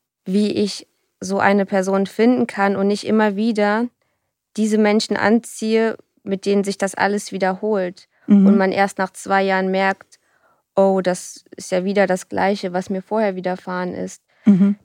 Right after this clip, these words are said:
Speaker 1: Da auszubrechen, das wäre mein Anliegen und mein Wunsch. Und ja, wie ich sowas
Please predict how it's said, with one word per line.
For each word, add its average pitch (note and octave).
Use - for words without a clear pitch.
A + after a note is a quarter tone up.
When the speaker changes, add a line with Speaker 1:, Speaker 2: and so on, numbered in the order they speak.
Speaker 1:
Da G3+
auszubrechen, G3
das -
wäre F#3+
mein F#3
Anliegen F#3
und -
mein F3+
Wunsch. F3+
Und F3+
ja, F3+
wie G3+
ich G#3
sowas G3